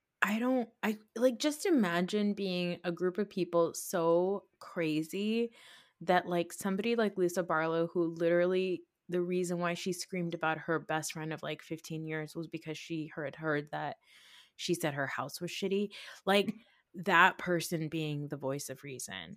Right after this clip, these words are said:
Speaker 1: It's, it's bizarre. I mean, this episode, I'm not gonna lie, was especially hard for me to watch. It took me, like, four watches to get through it. I had to keep pausing it 'cause I was just like, "I don't fucking care about these people. Like, I don't care.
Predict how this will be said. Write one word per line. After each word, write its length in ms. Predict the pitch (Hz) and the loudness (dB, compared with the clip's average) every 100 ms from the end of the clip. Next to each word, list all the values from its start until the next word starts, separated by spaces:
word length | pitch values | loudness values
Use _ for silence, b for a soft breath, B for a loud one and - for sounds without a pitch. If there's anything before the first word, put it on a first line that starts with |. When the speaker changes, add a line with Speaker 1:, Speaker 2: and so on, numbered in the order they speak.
| - | -2
Speaker 1:
It's, 420 | 202 214 - - - _ _ - | 2 2 0 -6 -8 _ _ -2
it's 220 | 226 - | -2 0
bizarre. 500 | 240 214 175 143 - 226 | 0 4 6 6 6 4
I 40 | |
mean, 280 | 240 226 202 | 4 4 6
this 180 | 277 359 | 6 6
episode, 320 | 381 339 262 | 2 6 6
I'm 100 | 220 | 8
not 180 | 190 196 | 8 6
gonna 140 | 180 | 4
lie, 120 | 156 156 | 4 4
was 220 | 165 - - | 0 -2 -4
especially 480 | 165 156 147 170 | 2 2 2 2
hard 320 | 165 - 139 - | 2 2 0 0
for 100 | 170 | -2
me 140 | 170 | 0
to 80 | 147 | 2
watch. 260 | 131 156 | 2 2
It 80 | 165 | -4
took 140 | - 175 | -6 0
me, 320 | 214 214 - - | 2 2 -2 -6
like, 220 | 151 - - - | -6 -6 -18 -2
four 320 | 170 160 156 | 2 4 4
watches 600 | 151 113 147 - 214 226 - | 4 2 0 -2 -4 -4 -6
to 120 | 185 | 0
get 240 | 156 - | 0 -2
through 220 | 165 147 | -4 0
it. 160 | 190 220 | 2 0
I 40 | 156 | -2
had 200 | 175 175 | -6 -6
to 80 | |
keep 180 | 190 190 | -8 -8
pausing 380 | - 139 151 175 | -2 -2 0 -4
it 100 | 190 | -4
'cause 140 | 180 165 | -6 -8
I 20 | |
was 100 | 151 | -8
just 180 | 147 - | -10 -12
like, 120 | 160 | -12
"I 100 | 170 | -8
don't 140 | 226 233 | -8 -6
fucking 360 | 214 208 196 | -8 -8 -10
care 240 | - 143 185 | -10 -10 -6
about 240 | 156 113 | -6 -6
these 160 | 139 - | -12 -14
people. 420 | 147 - 139 110 | -16 -12 -10 -10
Like, 160 | 160 - | -6 -4
I 120 | 180 | -2
don't 180 | 214 202 | -4 -4
care. 480 | 170 170 180 196 | -6 -2 0 -2